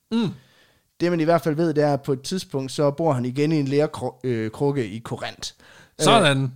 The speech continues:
Speaker 2: så, øh, jeg ved ikke, om det er moving on up, det er mere sådan
Speaker 1: Ja, det er tilbage til, til
Speaker 2: back to basics.
Speaker 1: Back to basics, lige
Speaker 2: Ja.
Speaker 1: præcis.
Speaker 2: Og på et tidspunkt, der kigger Alexander den Store så også angiveligt et smut forbi Korinth.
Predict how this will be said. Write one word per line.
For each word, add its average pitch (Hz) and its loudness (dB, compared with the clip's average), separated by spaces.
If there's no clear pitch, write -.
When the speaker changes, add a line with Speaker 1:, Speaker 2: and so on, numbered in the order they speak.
Speaker 2:
så, - 0
øh, 127 2
jeg 151 -6
ved 160 2
ikke, 170 4
om 160 0
det 151 2
er 151 2
moving 165 4
on 143 2
up, 151 2
det 139 -4
er 131 -2
mere 139 2
sådan 127 -2
Speaker 1:
Ja, - -10
det 139 -4
er 127 -4
tilbage 143 0
til, 135 -4
til - -8
Speaker 2:
back 156 0
to 156 -4
basics. 135 -4
Speaker 1:
Back 156 2
to 143 -8
basics, 120 -6
lige 123 -4
Speaker 2:
Ja. 113 -4
Speaker 1:
præcis. 107 -8
Speaker 2:
Og 151 0
på 190 0
et 180 0
tidspunkt, - -4
der 160 4
kigger 190 2
Alexander 139 -2
den 131 -6
Store 175 -2
så - -6
også 107 -6
angiveligt 117 -2
et 104 -12
smut 143 -4
forbi 127 -8
Korinth. 110 -12